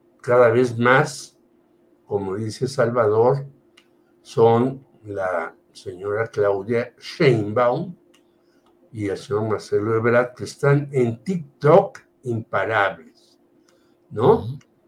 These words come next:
Speaker 1: Y que es la red que ahora tiene mayor importancia para situarse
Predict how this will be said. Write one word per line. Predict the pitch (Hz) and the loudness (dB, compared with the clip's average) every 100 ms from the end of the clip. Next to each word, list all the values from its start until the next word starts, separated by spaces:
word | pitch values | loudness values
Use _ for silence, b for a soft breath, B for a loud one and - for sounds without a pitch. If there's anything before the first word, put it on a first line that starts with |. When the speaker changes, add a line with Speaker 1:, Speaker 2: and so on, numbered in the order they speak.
| _ - | _ 0
Speaker 1:
Y | 143 208 254 - _ - | 4 4 2 -6 _ 2
que | 139 151 | 6 6
es | 170 - _ _ _ | 6 -2 _ _ _
la | 127 123 120 113 | -2 2 4 4
red | 127 151 185 - _ _ _ _ - | 6 6 4 -6 _ _ _ _ -6
que | 107 | 0
ahora | 95 110 113 135 139 - | 2 4 4 2 -2 -10
tiene | 120 117 | -10 -6
mayor | 113 87 87 92 98 131 | -6 -8 -10 -6 -4 -2
importancia | 147 135 143 156 147 156 127 113 - 113 143 - _ _ _ _ _ _ _ | 0 -2 -4 -8 -4 -4 -4 -6 -10 -10 -10 -14 _ _ _ _ _ _ _
para | 113 107 101 | -2 0 0
situarse | - - - 113 117 113 123 123 | -6 -16 -2 0 0 -2 -4 -4